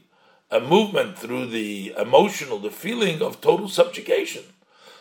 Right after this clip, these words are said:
Durch dem, was wir mewafft sich im Ganzen unter zum Melech, by putting yourself totally under the king, giving yourself totally over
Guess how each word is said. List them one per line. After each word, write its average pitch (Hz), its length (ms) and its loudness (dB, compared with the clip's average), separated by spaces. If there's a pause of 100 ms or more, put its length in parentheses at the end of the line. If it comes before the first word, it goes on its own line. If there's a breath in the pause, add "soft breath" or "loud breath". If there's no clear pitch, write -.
(120 soft breath)
Durch 143 280 2
dem, 190 240 6
was 185 200 -8
wir 131 100 -6
mewafft 113 580 -2
sich 160 180 -10
im 143 140 -14
Ganzen 107 400 -8
unter 104 340 -12
zum 139 160 -10
Melech, 131 380 -2
by 120 300 2 (520 soft breath)
putting 214 320 -2
yourself 151 500 0
totally 170 540 2
under 127 300 0
the 127 120 -4
king, 120 460 -14
giving 131 300 -8
yourself 107 400 -8
totally 110 320 -6
over 101 340 -6